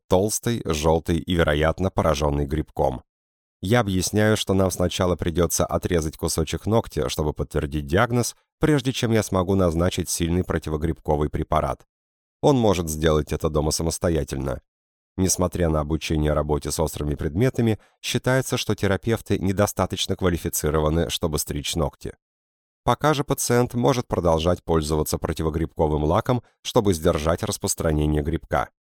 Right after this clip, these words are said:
«К счастью, сейчас недостаточно жарко, чтобы носить сандалии», говорю я, пока он надевает носок,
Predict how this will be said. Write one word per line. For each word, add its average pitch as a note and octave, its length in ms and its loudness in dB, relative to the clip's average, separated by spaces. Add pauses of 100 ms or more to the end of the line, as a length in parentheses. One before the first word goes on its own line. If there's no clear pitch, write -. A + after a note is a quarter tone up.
(1000)
«К - 40 -12
счастью, C#3+ 420 2
сейчас A2+ 440 0
недостаточно G2 720 0
жарко, G2+ 340 2
чтобы E2+ 260 0
носить F2 280 0
сандалии», F#2 640 0
говорю D#2 420 0
я, E2+ 220 0
пока G2 320 0
он E2+ 120 4
надевает D2+ 420 0
носок, D#2 460 -2